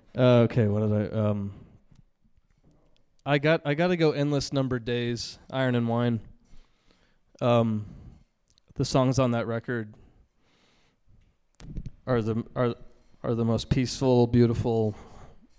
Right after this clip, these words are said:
uh, collection of songs that I've heard probably. And, um,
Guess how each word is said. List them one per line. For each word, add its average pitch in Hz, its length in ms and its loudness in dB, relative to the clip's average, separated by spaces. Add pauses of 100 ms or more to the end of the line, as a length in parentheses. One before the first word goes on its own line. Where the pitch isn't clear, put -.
(440)
uh, 107 120 -10
collection 110 420 -4
of 104 80 -4
songs 104 540 -2 (1800)
that 135 120 4
I've 147 120 2
heard 156 220 4
probably. 107 460 2
And, 117 580 -4
um, 110 400 -2